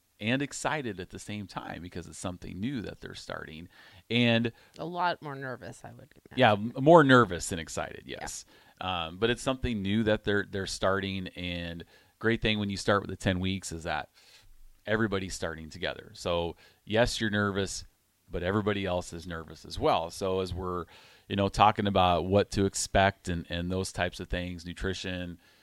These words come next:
Speaker 1: um, the kickboxing, strength training part of it, you know, I, I wonder really how much people remember after we
Speaker 2: Yeah.
Speaker 1: talk to them for an hour and a half.
Speaker 2: I think twenty-five percent <laughs> retention is what I think.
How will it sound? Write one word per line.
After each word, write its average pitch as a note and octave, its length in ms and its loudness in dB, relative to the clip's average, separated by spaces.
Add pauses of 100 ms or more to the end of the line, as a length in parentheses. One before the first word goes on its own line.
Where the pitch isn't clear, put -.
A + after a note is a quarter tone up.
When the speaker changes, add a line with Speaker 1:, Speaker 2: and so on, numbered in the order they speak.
(160)
Speaker 1:
um, E2+ 300 -10
the F2 60 -14
kickboxing, G2 720 -4
strength F#2+ 340 -10
training F2+ 460 -6
part F2 220 2
of E2+ 100 -4
it, F2 240 0 (840)
you G2+ 120 0
know, G#2 100 6
I, G2+ 100 8
I G2+ 180 0
wonder B2+ 560 8
really G2 580 6 (960)
how G#2+ 200 4
much G#2 340 2
people F#2+ 320 -4
remember D#2+ 720 -6 (580)
after F2 680 0
we F2+ 240 -6
Speaker 2:
Yeah. - 60 -6
Speaker 1:
talk F2+ 280 2
to E2 100 -10
them E2 240 -8
for E2+ 180 -6
an D#2 60 -4
hour D2+ 240 -4
and D2 80 -6
a D2+ 40 -8
half. - 320 -12
Speaker 2:
I F3 60 -12
think G#3 300 -10
twenty-five E3+ 680 -8
percent - 500 -8
<laughs> - 20 -10
retention D3 720 -12
is D3+ 140 -12
what C#3+ 140 -6
I A#1+ 80 -4
think. - 380 -14